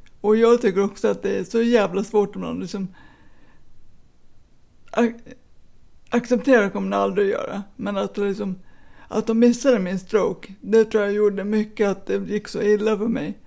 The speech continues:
Och liksom, då när man tänker, hade de bara gjort det här?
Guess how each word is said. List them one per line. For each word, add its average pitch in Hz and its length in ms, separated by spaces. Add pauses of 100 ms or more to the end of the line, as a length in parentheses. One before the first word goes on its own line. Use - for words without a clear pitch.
(560)
Och 208 320
liksom, 202 520 (300)
då 220 220
när 233 100
man 214 140
tänker, 190 320
hade 202 380
de 214 160
bara 190 180
gjort 202 240
det 208 100
här? 220 320